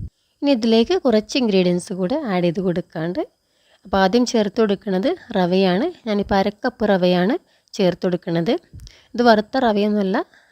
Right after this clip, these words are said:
സാധാ റവ തന്നെയാണ് ചേർത്ത് കൊടുത്തിട്ടുള്ളത്. റവ കൂടെ ചേർത്ത് കൊടുത്തതിന് ശേഷം വീണ്ടും നന്നായിട്ട് തന്നെ ഒന്ന് ഇളക്കി യോജിപ്പിക്കുക.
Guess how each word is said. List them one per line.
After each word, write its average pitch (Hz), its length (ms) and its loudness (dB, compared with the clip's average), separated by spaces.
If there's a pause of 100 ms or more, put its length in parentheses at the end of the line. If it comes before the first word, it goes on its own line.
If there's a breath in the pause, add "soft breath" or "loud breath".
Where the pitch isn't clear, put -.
സാധാ 190 380 2
റവ 196 200 4
തന്നെയാണ് 175 420 0 (320 soft breath)
ചേർത്ത് 190 380 0
കൊടുത്തിട്ടുള്ളത്. 170 720 0 (1500)
റവ 214 200 6
കൂടെ 220 220 2
ചേർത്ത് 220 420 2
കൊടുത്തതിന് 214 400 0
ശേഷം 208 500 -2
വീണ്ടും 220 400 -2
നന്നായിട്ട് 214 400 0
തന്നെ 214 120 0
ഒന്ന് 220 160 0 (380 soft breath)
ഇളക്കി 190 340 -2
യോജിപ്പിക്കുക. 185 640 -4